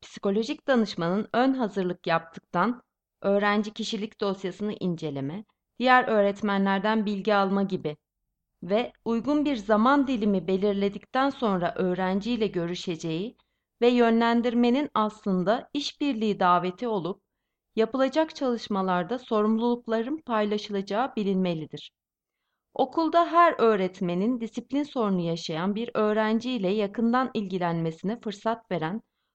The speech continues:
öğrenci koçluğu benzeri bir uygulama yapılabilir. Bu uygulamada öğretmenler ve idareciler kendi belirleyecekleri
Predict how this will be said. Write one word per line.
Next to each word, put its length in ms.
öğrenci 540
koçluğu 560
benzeri 500
bir 220
uygulama 540
yapılabilir. 800
Bu 160
uygulamada 800
öğretmenler 920
ve 100
idareciler 800
kendi 440
belirleyecekleri 1160